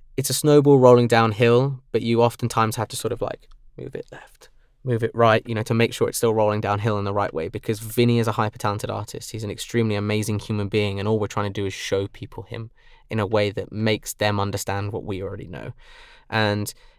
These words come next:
it goes on behind the scenes, and it goes on a lot, a lot of behind the dark, and it's, it's, again, tiny little, little pieces left and right, but it's what helps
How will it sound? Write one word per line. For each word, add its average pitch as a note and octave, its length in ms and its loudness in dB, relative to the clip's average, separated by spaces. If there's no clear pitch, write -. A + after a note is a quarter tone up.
it A#2 100 -2
goes C3 280 8
on A#2 180 4
behind G#2+ 320 0
the G2+ 40 -4
scenes, A#2 500 2
and G#2 100 -2
it C2+ 60 -8
goes A2+ 240 0
on G#2 180 -2
a - 80 -10
lot, F2+ 220 -4
a A#2 80 -4
lot A#2 160 0
of A2+ 40 -6
behind G#2+ 220 -4
the G2 60 -4
dark, G#2 320 0
and A2 80 -6
it's, - 340 -10
it's, - 220 -8
again, A2 440 -2
tiny A2 480 -4
little, A2 340 -4
little A2+ 240 -4
pieces - 320 -8
left G2+ 260 -4
and G#2 160 -4
right, G2+ 300 0
but G#2+ 120 -2
it's - 160 -6
what A2 280 2
helps - 440 -4